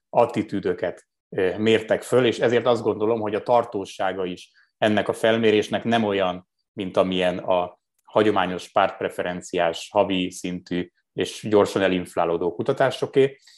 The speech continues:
Ezt mi tavaly, ö, nyár végén, ö, vettük föl, és mint egy ilyen száz oldalas tudományos igényességű kutatáshoz időre van szükség, meg a kampány nem is annyira kezd-, ö, kedvezett hasonló típusú, ö,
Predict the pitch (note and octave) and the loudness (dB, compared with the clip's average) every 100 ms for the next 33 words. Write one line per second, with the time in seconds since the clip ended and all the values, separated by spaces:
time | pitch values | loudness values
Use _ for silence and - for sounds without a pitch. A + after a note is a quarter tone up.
0 | _ - C3 - B2 A#2+ B2+ - - A#2+ | _ 0 2 0 -4 -2 -4 -8 0 4
1 | A2+ G2 G2 G#2 F#2+ F#2+ G2 A2 G#2+ F#2+ | 6 4 4 0 0 0 -2 0 0 2
2 | G2+ F#2 F#2 E2+ - _ _ - F#2+ F2+ | 0 -2 -4 -8 -10 _ _ -2 0 2
3 | F2 - G#2 G2 - - - B2+ C3 A2 | -2 0 0 0 -4 -4 2 4 4 2
4 | A2 A2 - G#2+ - G#2+ G2+ G2 B2 G2+ | -2 -4 -4 -8 0 2 2 2 4 4
5 | G2 F#2 F#2+ F2+ - _ A#2 G2+ F#2+ F#2 | 4 0 -2 -4 -10 _ -2 2 2 0
6 | F2+ - G#2+ G2+ F#2 F2 F#2+ F#2 - - | -4 -6 -4 -2 -2 -2 -4 -4 -2 -2
7 | F#2 F2+ - F#2 F#2 F#2 F#2 F2 E2+ - | 0 0 -2 -6 -2 0 0 -2 -4 -6
8 | - - A#2 - - _ _ _ G2 F#2+ | -6 2 2 0 -10 _ _ _ 0 2
9 | A2+ G#2+ G2 F#2 G2 F#2+ G2 F#2 F2+ F2+ | 2 2 0 0 -2 -2 -4 -2 0 0
10 | - - G2+ G2 G2+ - F#2+ F#2 G2+ F#2+ | 0 -2 -2 0 -2 0 -2 0 -2 -2
11 | F2 F2 - F#2 - _ _ - - G#2+ | -2 -4 -4 -6 -8 _ _ -2 0 2
12 | G2 D#3 G#2+ F#2 - - - _ _ - | 2 2 -2 -4 -4 -6 -8 _ _ -4
13 | F#2+ F#2 | 0 0